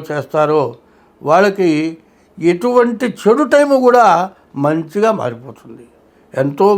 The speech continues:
మంచి కలుగుతుంది. చూడండి, బురద నీళ్ళు తీసుకొచ్చి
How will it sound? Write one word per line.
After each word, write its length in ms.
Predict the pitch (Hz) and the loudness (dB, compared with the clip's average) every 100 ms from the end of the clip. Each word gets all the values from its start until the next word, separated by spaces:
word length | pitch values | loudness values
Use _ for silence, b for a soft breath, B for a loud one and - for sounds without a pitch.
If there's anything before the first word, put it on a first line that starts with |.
| 175 | 0
మంచి 280 | 143 156 196 175 | -4 -6 -6 -4
కలుగుతుంది. 520 | 143 135 - 123 120 - b b b _ | -4 -8 -12 -16 -16 -18 b b b _
చూడండి, 280 | 160 185 220 185 | 0 2 2 2
బురద 280 | 165 196 226 277 | 2 4 4 4
నీళ్ళు 200 | 294 262 247 | 4 2 0
తీసుకొచ్చి 480 | 233 233 226 240 | -2 -2 -2 -2